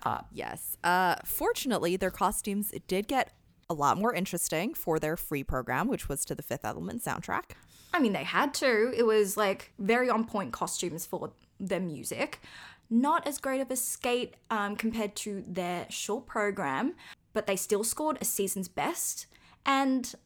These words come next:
Speaker 1: also, Kevin Amos, being the team captain that he is,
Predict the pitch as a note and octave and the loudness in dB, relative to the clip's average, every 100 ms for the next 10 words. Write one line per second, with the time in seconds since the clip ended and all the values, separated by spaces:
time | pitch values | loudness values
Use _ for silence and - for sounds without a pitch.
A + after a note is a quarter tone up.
0 | - C#4+ C4+ F3+ D3 F#3 - _ _ _ | -6 -4 -2 -4 -4 -8 -12 _ _ _
1 | - F4 E4 C#4+ A3 G3 F#3+ F3 F3+ A3+ | -4 -2 0 2 2 2 0 -2 0 4
2 | A#3+ A#3+ - E4 E4+ C4 B3 A3 G3 F3+ | 4 2 0 -2 0 -2 0 -2 -2 -2
3 | G3+ C3 F#3 | 0 0 -2